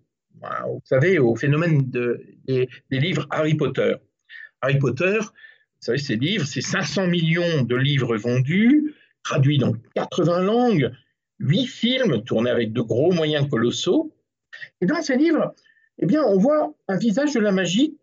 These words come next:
qui est bien différent de ce qu'on voyait jusque-là. La sorcière n'est plus une effrayante marâtre avec son, avec son nez crochu, ses, ses verrues, vous savez, un peu comme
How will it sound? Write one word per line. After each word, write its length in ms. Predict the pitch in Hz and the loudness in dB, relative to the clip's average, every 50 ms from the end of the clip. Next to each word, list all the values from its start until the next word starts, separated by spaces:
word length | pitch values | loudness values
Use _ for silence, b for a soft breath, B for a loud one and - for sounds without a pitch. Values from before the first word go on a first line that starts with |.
| - | -2
qui 80 | 202 208 | -2 -2
est 80 | 208 - | -2 0
bien 520 | 143 139 147 165 196 269 311 330 339 320 | -2 -4 -2 0 0 2 2 2 0 0
différent 540 | 302 285 247 - - 202 175 180 196 240 254 | 2 0 0 0 0 0 0 2 2 2 2
de 100 | 214 185 | 0 0
ce 100 | 156 - | -2 -2
qu'on 220 | - _ - 160 147 | -6 _ 0 0 2
voyait 280 | 135 156 165 185 208 | 2 2 2 0 0
jusque-là. 540 | 180 156 151 - 175 165 147 123 123 120 B B B B B B B B _ _ - - - - 131 | -2 -2 -2 -2 0 0 0 0 -2 -4 B B B B B B B B _ _ -16 -14 -10 -4 -2
La 180 | 156 156 160 151 | 0 2 2 2
sorcière 540 | - 170 151 - - - 247 277 269 226 | 2 0 -2 -2 -2 -4 -4 -4 -2 -2
n'est 160 | 156 143 135 139 | -2 -2 -2 -4
plus 320 | 139 - 185 196 196 170 | -4 -2 -2 0 2 2
une 100 | 147 143 | 2 2
effrayante 540 | 143 139 - - 139 135 127 139 147 139 131 | 0 -2 -2 -2 -2 -2 0 0 0 0 0
marâtre 680 | 117 107 101 98 104 123 127 139 156 160 160 - - | -2 -2 -2 -2 -2 -2 0 2 2 0 0 -2 -4
avec 160 | 117 - - | -4 -4 -4
son, 240 | - - 107 113 113 113 B B B B B B B B B | -4 -4 -2 -2 -4 -6 B B B B B B B B B
avec 220 | - 131 127 127 | -4 -4 -2 -2
son 320 | - - 123 113 110 113 | -4 -2 -2 0 0 0
nez 160 | 120 139 143 139 | 0 0 0 -2
crochu, 760 | 135 135 135 120 - - - - 170 175 180 180 180 180 | -2 0 0 0 0 -2 -4 -2 -2 0 0 0 0 0
ses, 240 | 180 - - - 120 | -2 -4 -4 -4 -4
ses 220 | 117 120 - 120 110 | -4 -2 -4 -4 -2
verrues, 560 | 110 143 131 - 120 139 160 180 196 196 151 | -2 -2 -2 0 2 2 2 2 2 2 0
vous 180 | 113 120 120 | 0 0 -2
savez, 240 | 117 - - 139 147 | -2 -2 -2 -2 -2
un 140 | 143 127 113 | 0 -2 -2
peu 140 | - 175 151 | -2 -2 -2
comme 200 | - 131 123 | -2 -2 -4